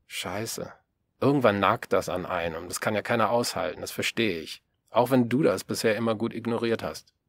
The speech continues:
Oh, Scheiße, Frank. Du hast ihm davon erzählt, von deinem Spitznamen, von den anderen. Wir haben doch nur, ich wollte doch, es war doch nicht, nie.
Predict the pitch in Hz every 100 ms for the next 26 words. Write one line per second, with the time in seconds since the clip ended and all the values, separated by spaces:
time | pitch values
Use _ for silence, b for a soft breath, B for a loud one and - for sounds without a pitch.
0 | _ _ _ _ _ _ _ - 123 -
1 | 95 87 - - - 90 92 - - b
2 | b _ 104 110 - 104 104 - 107 90
3 | - 110 104 - 107 98 - - 110 -
4 | 92 95 101 107 101 95 110 110 98 101
5 | - _ 95 117 113 113 120 113 107 -
6 | _ _ _ _ - - 117 - 107 -
7 | - _ _ _ _ _ - - 113 117
8 | 120 107 - - - 117 113 104